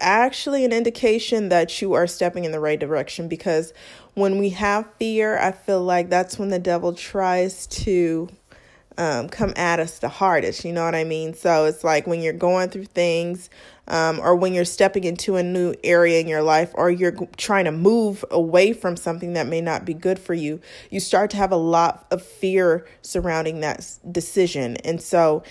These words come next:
and having a lot of fear surrounding that decision, sometimes that's an indication that that's what you need to be walking through. Um, and so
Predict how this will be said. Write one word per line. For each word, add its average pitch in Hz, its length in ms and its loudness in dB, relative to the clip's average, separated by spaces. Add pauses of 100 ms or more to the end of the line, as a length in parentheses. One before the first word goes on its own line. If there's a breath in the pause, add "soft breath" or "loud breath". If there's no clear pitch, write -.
(160 loud breath)
and 180 140 -2
having 202 280 0
a 180 60 0
lot 180 180 4
of 170 120 -2
fear 208 260 -2
surrounding 175 460 -4
that 170 180 -6
decision, 180 480 -2
sometimes 190 480 -4
that's 165 160 0
an 160 160 -4
indication 208 680 -2
that 170 180 -4
that's 180 340 0 (520)
what 196 300 4
you 208 60 2
need 170 200 0
to 190 60 -8
be 165 120 -4
walking 143 500 -4
through. - 400 -8 (500 soft breath)
Um, 170 500 0 (1200 soft breath)
and 196 160 2
so 190 480 4